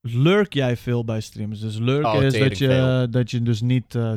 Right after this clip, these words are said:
Speaker 1: typt of niet aanwezig bent. Voor de mensen die niet weten wat het is, dat is gewoon een Twitch-stream aanklikken en je chillt gewoon zonder maar iets te zeggen.
Speaker 2: Ja, ik ben dat vooral.
Speaker 1: Ja. Ja,
Speaker 2: Gewoon, eh,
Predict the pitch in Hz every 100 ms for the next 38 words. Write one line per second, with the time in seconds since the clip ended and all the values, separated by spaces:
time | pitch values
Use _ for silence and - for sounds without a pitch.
0 | - 143 143 139 - 107 120 117 113 117
1 | 127 120 113 120 120 - 110 113 107 110
2 | 107 107 110 107 107 107 123 117 117 -
3 | 120 113 107 131 135 - 127 123 127 127
4 | 120 123 120 123 120 113 110 104 _ _
5 | _ - - 147 143 - 135 131 107 139
6 | 151 143 127 127 123 113 120 110 113 101
7 | - - _ _ _ _ 123 101 90 -
8 | 123 117 123 107 104 95 - - _ 101
9 | 92 87 - 117 107 95 - - - _
10 | _ _ - 123 110 147 107 107 104 104